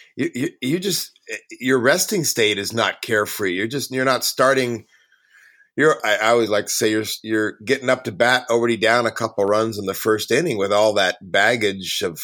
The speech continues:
finances and the, and the drama. And, you know, there's just a lot, you know, both subjective, objective, concrete, overt, covert. I mean, it's all up there. And who, who could ever be and feel comfortable in going out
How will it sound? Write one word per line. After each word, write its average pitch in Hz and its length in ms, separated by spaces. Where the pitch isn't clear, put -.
finances 104 920
and 90 180
the, 87 180
and 92 160
the 87 60
drama. 101 720
And, 90 400
you 104 120
know, 90 80
there's 101 100
just - 320
a 101 40
lot, 101 420
you 107 100
know, 92 140
both 110 400
subjective, - 840
objective, 113 800
concrete, 117 840
overt, 120 500
covert. 120 420
I 120 60
mean, 120 120
it's 113 140
all 131 280
up 127 200
there. 90 520
And 98 240
who, 143 360
who 190 300
could 139 180
ever 151 280
be 117 420
and 113 160
feel 127 440
comfortable 110 720
in 98 160
going 113 280
out 104 240